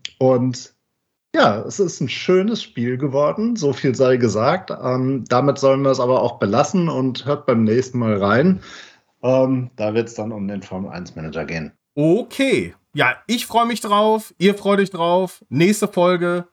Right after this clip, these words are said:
Speaker 2: einschalten und bis dahin. Ich sag mal Tschüssi, ne?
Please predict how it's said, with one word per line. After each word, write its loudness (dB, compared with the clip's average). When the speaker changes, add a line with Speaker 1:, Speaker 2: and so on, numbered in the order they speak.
Speaker 2:
einschalten 0
und 0
bis -6
dahin. 2
Ich -6
sag -2
mal 0
Tschüssi, 0
ne? 0